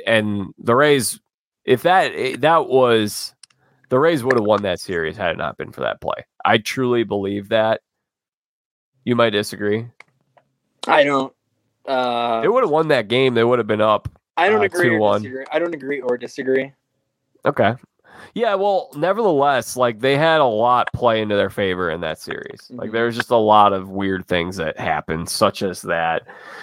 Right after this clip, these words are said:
Speaker 1: And then, yeah, I mean, they overachieved. They had a great year. I don't know what they'll be next year. I mean, we'll see how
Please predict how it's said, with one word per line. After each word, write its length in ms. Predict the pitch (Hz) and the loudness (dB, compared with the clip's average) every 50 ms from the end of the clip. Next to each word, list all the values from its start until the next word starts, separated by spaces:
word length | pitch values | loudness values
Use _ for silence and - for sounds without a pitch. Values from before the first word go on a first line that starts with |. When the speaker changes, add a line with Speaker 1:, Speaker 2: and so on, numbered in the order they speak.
| - - - - _ _ _ _ - | -18 -20 -20 -20 _ _ _ _ 0
Speaker 1:
And 260 | 127 127 123 123 131 | 0 2 2 2 2
then, 500 | 135 131 127 127 123 120 117 117 113 107 - - _ _ _ _ _ _ _ _ _ _ | 2 2 4 4 2 2 2 0 -4 -6 -8 -12 _ _ _ _ _ _ _ _ _ _
yeah, 400 | - - 202 151 107 85 65 - - | -2 0 0 2 0 -2 -2 -6 -4
I 100 | - 131 | 0 0
mean, 120 | 139 147 147 | 2 2 2
they 120 | 147 147 | 2 2
overachieved. 760 | 147 160 165 143 156 165 151 139 - - 131 131 127 127 113 | 2 2 0 0 0 0 0 0 -2 -4 -2 0 0 -2 0
They 100 | 104 117 | 0 0
had 160 | 117 123 117 117 | 2 2 2 2
a 40 | |
great 300 | 104 110 110 110 107 67 | 0 0 0 0 0 0
year. 240 | 80 107 110 107 104 - | 0 0 0 0 0 0
I 140 | - 120 123 | 0 0 2
don't 140 | 131 135 131 | 2 2 2
know 120 | 127 120 | 2 2
what 280 | 117 110 113 117 - _ | 2 2 0 -2 -2 _
they'll 160 | - 110 107 | 0 0 0
be 260 | 98 90 104 101 98 | 0 -2 -4 -4 -4
next 400 | 95 95 92 98 - - - - | -4 -4 -6 -6 -8 -10 -12 -6
year. 420 | 113 113 110 110 110 110 110 110 - _ _ _ - | -2 0 2 2 2 2 -2 -4 -10 _ _ _ -4
I 40 | 101 | 0
mean, 120 | 98 98 | 2 2
we'll 120 | 98 98 | 2 2
see 240 | 95 - - 107 101 | 0 0 -2 -2 0
how 380 | 104 104 101 98 95 95 90 | 2 2 2 2 2 -2 -4